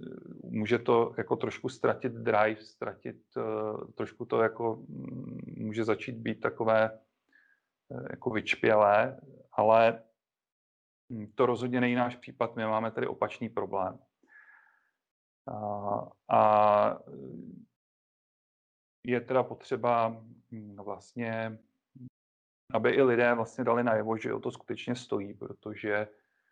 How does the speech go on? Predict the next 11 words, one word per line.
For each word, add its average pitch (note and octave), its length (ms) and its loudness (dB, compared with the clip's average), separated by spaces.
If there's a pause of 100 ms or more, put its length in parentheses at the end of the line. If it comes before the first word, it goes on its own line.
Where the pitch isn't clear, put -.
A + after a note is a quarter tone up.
(680)
eh, - 640 -16 (920)
to A2 160 2
je A2 400 4
zkrátka, G#2 840 0 (540)
eh, G2+ 40 -14 (460)
taková A2+ 340 2
je G#2+ 80 0
situace. - 560 -8 (800)
Když, - 340 -10
ale B2+ 240 8 (1500)
jako - 360 -4